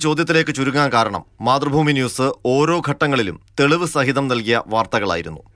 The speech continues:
രണ്ടായിരത്തി പത്തൊൻപതിൽ ശബരിമല ക്ഷേത്ര ശ്രീകോവിലിലെ ദ്വാരപാലക ശില്പങ്ങളിലെ കവചം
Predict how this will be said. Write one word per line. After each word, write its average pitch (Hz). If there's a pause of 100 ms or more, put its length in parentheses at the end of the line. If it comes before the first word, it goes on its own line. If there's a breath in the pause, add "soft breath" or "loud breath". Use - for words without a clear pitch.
(200 soft breath)
രണ്ടായിരത്തി 165
പത്തൊൻപതിൽ 165 (180)
ശബരിമല 170
ക്ഷേത്ര 160
ശ്രീകോവിലിലെ 147
ദ്വാരപാലക 147
ശില്പങ്ങളിലെ 135
കവചം 127